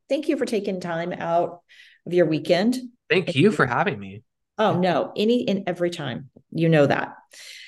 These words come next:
Speaker 1: So I will have a link, everyone, for you to sign up. And I highly encourage you to. I totally believe in what Sean has to say. He has been a push speaker forever. For a
Speaker 2: Forever
Speaker 1: reason.
Speaker 2: and ever, yeah.
Speaker 1: Yeah,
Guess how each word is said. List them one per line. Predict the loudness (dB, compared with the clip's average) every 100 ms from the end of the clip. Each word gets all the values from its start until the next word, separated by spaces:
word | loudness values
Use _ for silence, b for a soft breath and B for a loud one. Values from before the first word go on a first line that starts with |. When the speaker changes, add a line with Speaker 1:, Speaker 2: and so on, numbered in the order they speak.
| B -4
Speaker 1:
So | 2 6 6 6
I | 4 6
will | 6
have | 6 4
a |
link, | 4 4 4
everyone, | 4 4 4 2 0
for | -2
you | 0 0
to |
sign | 0 -2 -4
up. | -4 -6 -6 -4
And | -4 -2
I | -2
highly | 0 4 4 4
encourage | 2 2 2 2
you | 0
to. | -2 -4 -10 _ _ _ _ _
I | 2 4 4 0 -8 _ _ _ _ _ _ -10
totally | 2 4 4
believe | 4 2 2 2 0
in | -2
what | -2 -2
Sean | -4 -6
has | -6 -8
to | -8
say. | -2 2 4 2 -2 -12 B B _ _
He | 0
has | 0
been | 2
a | 0 2
push | 2
speaker | 2 0 0 2 2
forever. | 0 -4 -6 -2 0 2 2 0 -8 -20 _ _ _ _
For | -8 2 4
a | 4
Speaker 2:
Forever | 4 2
Speaker 1:
reason. | 2
Speaker 2:
and | 0
ever, | 2
yeah. | 2 4 2 -2 _ _ -20 -8
Speaker 1:
Yeah, | -6